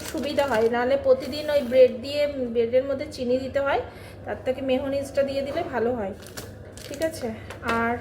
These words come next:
মেয়োনিজের মধ্যে একটু আলু সেদ্ধ দিয়ে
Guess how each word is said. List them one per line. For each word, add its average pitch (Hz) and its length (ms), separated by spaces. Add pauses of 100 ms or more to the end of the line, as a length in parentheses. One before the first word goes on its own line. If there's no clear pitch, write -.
(2250)
মেয়োনিজের 269 500
মধ্যে 262 300
একটু 262 180
আলু 233 260
সেদ্ধ 254 300
দিয়ে 269 440